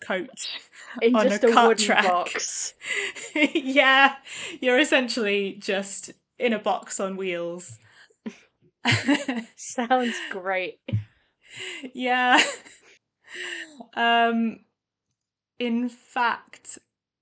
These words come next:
Speaker 1: uh, there's a description, um,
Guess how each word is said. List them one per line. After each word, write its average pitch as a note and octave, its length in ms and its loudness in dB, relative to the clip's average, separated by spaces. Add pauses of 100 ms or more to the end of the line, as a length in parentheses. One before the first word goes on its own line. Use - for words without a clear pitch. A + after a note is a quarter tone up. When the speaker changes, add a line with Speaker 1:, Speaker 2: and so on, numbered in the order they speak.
(880)
Speaker 1:
uh, G3+ 360 0
there's A3+ 280 -4
a B3 60 -4
description, F#3+ 960 -6 (680)
um, F#3 680 -8